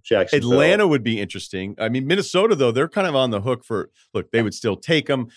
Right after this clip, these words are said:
Speaker 2: And
Speaker 1: Yeah.
Speaker 2: by the way, you know, when we're talking about these bad teams, Houston's not gonna end up with the number one pick. Um,
Speaker 1: No, they're gonna win some games. But,
Speaker 2: Yeah.
Speaker 1: but Atlanta should, like, to me, Atlanta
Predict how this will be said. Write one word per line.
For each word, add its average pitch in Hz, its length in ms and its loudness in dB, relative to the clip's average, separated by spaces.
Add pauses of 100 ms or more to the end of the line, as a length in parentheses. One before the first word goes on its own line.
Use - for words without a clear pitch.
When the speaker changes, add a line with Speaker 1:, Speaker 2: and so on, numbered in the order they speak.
(120)
Speaker 2:
And 147 180 0
Speaker 1:
Yeah. 139 80 -12
Speaker 2:
by 165 140 2
the 123 80 -2
way, 107 280 0
you 131 140 -2
know, 92 80 -2
when 104 220 -4
we're 143 100 2
talking 131 280 0
about 110 200 -2
these 98 160 -6
bad 92 320 -2
teams, 90 480 -10 (300)
Houston's 104 460 -8
not 80 140 -6
gonna - 120 -10
end 69 100 -12
up - 80 -14
with 71 120 -16
the 64 40 -16
number 64 180 -18
one 60 200 -20
pick. 57 200 -16 (200)
Um, 156 180 -4
Speaker 1:
No, 226 220 4
they're 170 100 4
gonna 151 160 2
win 110 140 -4
some 98 180 -12
games. 85 300 -10
But, 170 100 4
Speaker 2:
Yeah. - 80 2
Speaker 1:
but 208 80 4
Atlanta 202 420 2
should, 185 460 -2
like, 160 200 0
to 196 80 -2
me, 240 180 2
Atlanta 151 680 0